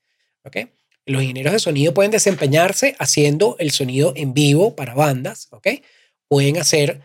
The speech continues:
sonido, este, para medios audiovisuales, ¿ok? Para canales de televisión, cosas así por el estilo, o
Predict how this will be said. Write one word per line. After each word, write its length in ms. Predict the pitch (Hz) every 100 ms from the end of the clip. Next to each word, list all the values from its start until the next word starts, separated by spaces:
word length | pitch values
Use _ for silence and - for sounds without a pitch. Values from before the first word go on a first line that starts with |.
| _ _
sonido, 1040 | - - 151 147 147 147 165 175 165 156 -
este, 760 | 143 135 - 135 131 127 123 110 _ - 143
para 220 | 175 151
medios 380 | 143 143 143 165
audiovisuales, 960 | 180 147 120 110 165 156 139 160 - -
¿ok? 180 | _ - 196
Para 560 | 196 139 131 123 107 - _ _ _
canales 380 | - 135 123 131
de 60 | 160
televisión, 760 | 175 147 120 - 151 151 175 156
cosas 380 | 131 - 143
así 140 | 156 143
por 120 | 160
el 60 | 151
estilo, 460 | 208 196 202 - -
o 440 | 214 226 285